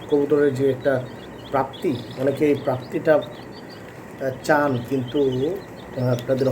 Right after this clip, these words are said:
হয় না। আপনারা যদি এই জিনিসটা ট্রাই করেন ইনশাল্লাহ হান্ড্রেড পার্সেন্ট গ্যারান্টি দিতে ব-, দিয়ে বলতে পারি, হুম, আপনি হান্ড্রেড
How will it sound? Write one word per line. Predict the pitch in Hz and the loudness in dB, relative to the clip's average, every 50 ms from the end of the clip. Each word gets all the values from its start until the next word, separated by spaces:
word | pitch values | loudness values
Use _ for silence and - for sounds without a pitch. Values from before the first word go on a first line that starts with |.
| 127 | 2
হয় | - 135 147 147 147 | 4 6 6 6 4
না। | 135 - - - - - - - - - - - - - - - - - - - - | 2 0 -2 -8 -14 -16 -16 -16 -16 -16 -16 -16 -18 -18 -18 -18 -18 -18 -16 -16 -14
আপনারা | - - 147 147 139 147 | -6 0 0 0 2 0
যদি | 151 170 - - - 165 | -2 -4 -4 -2 0 0
এই | 180 190 185 | 2 2 0
জিনিসটা | 196 196 180 165 - - 165 156 - | 0 0 0 0 0 -2 -2 2 4
ট্রাই | 156 139 135 131 139 | 4 4 4 4 4
করেন | 147 135 131 147 160 151 139 | 2 2 2 2 -2 -4 -4
ইনশাল্লাহ | 120 - 135 127 123 117 123 | -4 -4 0 0 0 0 2
হান্ড্রেড | 123 127 139 156 151 - | 2 2 2 0 0 0
পার্সেন্ট | 165 151 - - - 139 135 131 110 | 0 0 0 -2 -4 -2 -2 -2 0
গ্যারান্টি | 127 139 147 147 135 135 147 135 131 | 2 4 4 4 4 2 -2 -4 -4
দিতে | 131 127 131 120 113 | -4 -2 -2 -2 -2
ব-, | 123 123 - - 123 120 | -4 -6 -8 -8 -8 -4
দিয়ে | 123 135 131 120 | 0 0 2 2
বলতে | 123 123 123 123 117 | 2 0 0 0 0
পারি, | 120 127 - - - - - - - - - - - - - - - - - - | 0 0 -2 -2 -4 -8 -12 -14 -14 -14 -14 -14 -14 -14 -14 -14 -14 -14 -8 -2
হুম, | 247 247 170 120 95 - - - - - - - 151 | -2 0 0 0 -4 -6 -10 -12 -12 -12 -6 -2 -2
আপনি | 135 123 151 160 156 147 120 127 | -2 4 4 6 6 6 2 2
হান্ড্রেড | 147 151 160 165 175 175 | 0 0 0 0 -2 -4